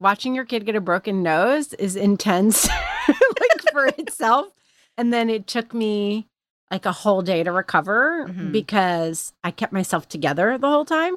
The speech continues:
Speaker 1: 'cause I didn't want him to be scared. Like, there was a lot of blood. He's totally fine, you guys. He's totally, totally fine. He has a fractured nose, but he's gonna be A-okay, and he's not in pain. And that's the most important thing. So that's why I can make light of it.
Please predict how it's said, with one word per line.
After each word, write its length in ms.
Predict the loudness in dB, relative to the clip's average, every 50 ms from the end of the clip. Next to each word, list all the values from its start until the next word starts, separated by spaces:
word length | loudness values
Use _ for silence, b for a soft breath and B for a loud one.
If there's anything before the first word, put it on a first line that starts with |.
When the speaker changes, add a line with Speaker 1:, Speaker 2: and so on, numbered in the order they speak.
| -6 _
Speaker 1:
'cause 160 | -8 -4 -4
I 80 | -2
didn't 200 | -2 -2 -2 -2 0
want 120 | 0 0
him 80 | 0 -2
to 80 | -2 -2
be 120 | -4 -4
scared. 580 | -4 -2 0 2 2 4 2 2 0 -2 -6 -12 _
Like, 160 | -8 -8 -4 _
there 100 | -2 -2
was 140 | -2 -2
a 40 | 0
lot 180 | 0 0 0 0
of 60 | -2
blood. 360 | 0 2 2 2 2 -2 -8 -14 _ _
He's 200 | _ -6 -6 -6
totally 300 | 0 0 0 0 0 -2
fine, 240 | -2 -4 -4 -4 -4
you 60 | -6
guys. 200 | -8 -10 -14 -12
He's 120 | -12 -14 -12
totally, 300 | -8 -10 -8 -6 -6 -8
totally 240 | -6 -6 -8 -6 -6
fine. 220 | -6 -6 -8 -8 B B B B B B B B
He 40 | -4
has 80 | -4 -4
a 60 | 0
fractured 380 | 0 0 0 0 -2 -6 -6 -4
nose, 180 | -4 -4 -4
but 120 | -6 -6 -8
he's 160 | -8 -8 -8
gonna 240 | -6 -6 -4 -4 -4
be 340 | -4 -2 -2 -2 -4 -6 -8 _ 0
A-okay, 840 | 2 2 2 2 0 0 0 -2 -2 0 0 2 2 2 0 0 -2
and 140 | -4 -4
he's 180 | -4 -6 -4 0
not 160 | 0 0 0
in 100 | -2 -6
pain. 300 | -4 -4 -4 -4 -4 -6 -4
And 100 | -2 -2
that's 400 | -2 -2 -4 -6 -8 -10 -10 -10 -8
the 120 | -4 -2
most 220 | -2 -2 -2 -4 -6
important 340 | -8 -8 -8 -12 -12 -10
thing. 220 | -10 -10 -10 -8 -8
So 320 | -4 0 0 0 0 -2 B B B B B B B B _ _
that's 260 | -2 -2 -2 -2 0
why 140 | 0 0 0
I 160 | 2 -2 -4
can 260 | -4 -4 -4 -4 -2 -2
make 240 | -2 -4 -6 _
light 160 | -6 -4 -4 -2
of 100 | 0 0
it. 200 | 0 0 -2 -4